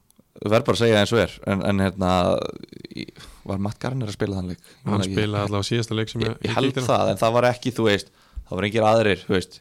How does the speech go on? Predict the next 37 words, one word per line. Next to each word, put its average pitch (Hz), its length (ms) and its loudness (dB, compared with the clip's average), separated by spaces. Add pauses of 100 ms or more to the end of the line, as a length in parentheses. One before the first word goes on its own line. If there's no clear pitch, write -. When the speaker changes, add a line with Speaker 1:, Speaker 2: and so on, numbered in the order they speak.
Speaker 1:
Ian 95 160 0
Speaker 2:
Nei. 90 80 -4
Speaker 1:
Jeffs 92 240 0
var 90 140 0
ekki - 100 -4
hérna, 90 160 -6
Gunnar 92 240 -2
Heiða 95 220 -2
var 90 100 -4
ekki - 140 -2
Speaker 2:
Nei. - 20 2
Speaker 1:
hérna 156 240 -4
og, - 320 -4
og - 800 -12
hvað, 90 320 0
hvað 92 220 2
fleiri 95 200 2
sem 98 200 0
að, - 160 -2
sem 98 100 -2
að 98 160 2
eru 101 140 2
þarna 101 160 -6
aftur. - 180 -4 (400)
Um, 92 480 0
en 101 160 2
allavega, 92 320 2
þú 95 140 -2
veist, - 120 -6
það, 98 500 0 (380)
þeir 101 300 2
munu, 110 400 4
uh, - 680 -4 (380)
það 107 240 4
verður, 110 240 4
Tóta 127 240 2
Hristó 143 320 2